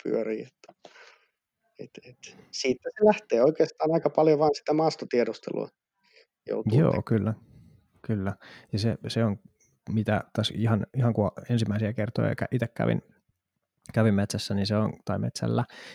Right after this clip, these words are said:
Speaker 2: niin se on jänn-, jännää, kuinka, kuinka vähän siitä nyt sitten tietää, ja se on ihan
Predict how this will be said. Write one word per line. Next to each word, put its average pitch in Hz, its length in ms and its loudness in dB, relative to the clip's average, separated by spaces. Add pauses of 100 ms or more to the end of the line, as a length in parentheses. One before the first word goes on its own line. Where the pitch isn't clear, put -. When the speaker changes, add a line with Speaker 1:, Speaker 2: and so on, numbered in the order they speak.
(100)
Speaker 2:
niin 110 380 4 (520)
se 113 100 -2
on 113 80 4
jänn-, 123 320 2 (140)
jännää, 117 260 4
kuinka, 104 340 2 (340)
kuinka 101 240 -2
vähän 110 240 2
siitä 98 240 -2
nyt 95 160 -4
sitten - 300 -8
tietää, 110 420 0
ja 95 220 -2
se 110 140 -2
on 101 160 -2
ihan 110 200 -2